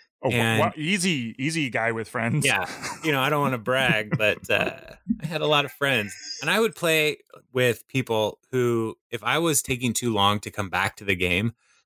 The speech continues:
Speaker 2: they would start another game.
Speaker 1: With you or someone else?
Speaker 2: With me.
Speaker 1: <laughs>
Speaker 2: 'Cause you can play with multiple people. So I'm playing, like, I'm playing Don, like, three games because I took too long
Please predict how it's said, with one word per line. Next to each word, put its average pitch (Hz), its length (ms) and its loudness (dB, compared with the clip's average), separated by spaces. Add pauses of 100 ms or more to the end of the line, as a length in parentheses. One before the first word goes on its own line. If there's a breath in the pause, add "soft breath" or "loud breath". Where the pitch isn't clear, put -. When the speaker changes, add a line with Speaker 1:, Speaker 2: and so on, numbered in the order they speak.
(140)
Speaker 2:
they 135 140 0
would 160 120 0
start - 400 0
another 98 520 0
game. 87 420 -4 (480)
Speaker 1:
With 131 200 -4
you 139 180 -2
or 135 80 -2
someone 117 260 -2
else? 101 240 -4
Speaker 2:
With 135 220 2
me. 117 460 -2
Speaker 1:
<laughs> - 60 -6
Speaker 2:
'Cause - 380 -2
you 160 100 2
can - 100 -2
play 180 80 4
with 147 100 0
multiple 135 400 -2
people. 113 340 -2
So 131 140 -2
I'm 151 180 0
playing, 156 260 0
like, 120 180 0 (720 loud breath)
I'm - 60 -20 (100)
playing 123 220 2
Don, 110 480 0
like, 98 180 -10 (100)
three 135 180 0
games 110 400 0 (100)
because 110 440 2
I 110 80 -2
took - 240 -2
too 127 180 -2
long 101 480 0